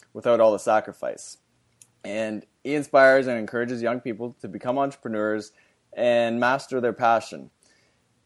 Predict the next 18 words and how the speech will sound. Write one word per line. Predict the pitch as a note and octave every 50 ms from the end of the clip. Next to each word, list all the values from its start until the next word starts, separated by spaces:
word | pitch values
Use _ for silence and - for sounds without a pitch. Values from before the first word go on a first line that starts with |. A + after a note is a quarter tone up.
| _ _
And | - C#3
that's | D3+ D#3 -
just | F3 D#3 - -
a, | - - _ _ _ _ _ - F2+
a | A#2+
brief | A2+ A#2 D3 C#3 C#3 C#3
intro. | C3 A#2+ - C3+ B2 A#2+ A#2 B2 A#2+ - -
Um, | - A#2 A2+ A2+ A2 A2 A2 A2+
I'm | A#2 A#2
sure, | - C3 B2+
Joey, | A2+ B2 A#2+ A#2 A#2
maybe | A#2 A2+ A2+ A2
you | A2+ A2+
wanna | A2+ A2+ A2+ A2+
add | A2+ A#2 A2+ A2
something | - B2 B2 A2+
to | - C#3 C3+
that? | D3 D#3 D#3 - -